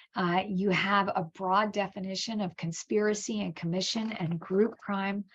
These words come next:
liability. You have provisions on, uh, not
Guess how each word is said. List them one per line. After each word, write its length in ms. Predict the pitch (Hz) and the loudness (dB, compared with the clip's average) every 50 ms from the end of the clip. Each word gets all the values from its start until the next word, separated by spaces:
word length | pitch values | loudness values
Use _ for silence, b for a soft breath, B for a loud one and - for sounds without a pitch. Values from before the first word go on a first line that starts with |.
| b b _ | b b _
liability. 840 | 185 180 180 180 180 170 175 185 190 202 214 220 233 247 262 285 285 B B B B B B B _ | 2 4 4 4 4 4 4 4 4 4 4 2 2 0 -2 -4 -6 B B B B B B B _
You 120 | - 190 190 | -2 0 2
have 320 | 185 190 196 202 196 202 | 2 2 2 0 0 -2
provisions 840 | - - 202 185 214 233 233 - - 226 220 214 208 202 190 185 - - | -2 -2 2 4 4 4 4 2 2 0 0 0 0 -2 -4 -6 -6 -4
on, 580 | 202 190 190 190 185 185 185 180 185 185 185 - - | -2 0 0 0 2 2 0 0 -2 -2 -4 -6 -6
uh, 320 | 214 190 185 180 180 180 180 - - - - - | -4 -2 0 0 0 0 0 -4 -8 -10 -8 -4
not 320 | 214 202 208 208 202 - | -2 2 4 4 2 2